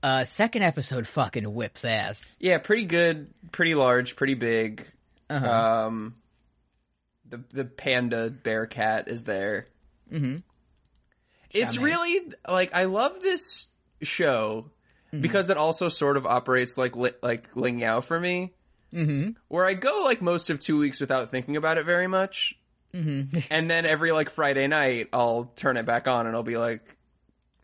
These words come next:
Speaker 2: "Oh yeah, the military is humongous and Ed is in a big belly."
Speaker 1: Mm-hmm.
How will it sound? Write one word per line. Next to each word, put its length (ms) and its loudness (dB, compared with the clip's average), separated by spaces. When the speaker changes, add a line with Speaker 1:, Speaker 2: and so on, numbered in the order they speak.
Speaker 2:
"Oh 140 2
yeah, 280 4
the 100 0
military 800 4
is 300 -2
humongous 840 -2
and 400 -6
Ed 180 0
is 120 -2
in 100 -2
a 60 -2
big 220 -4
belly." 480 -4
Speaker 1:
Mm-hmm. 300 0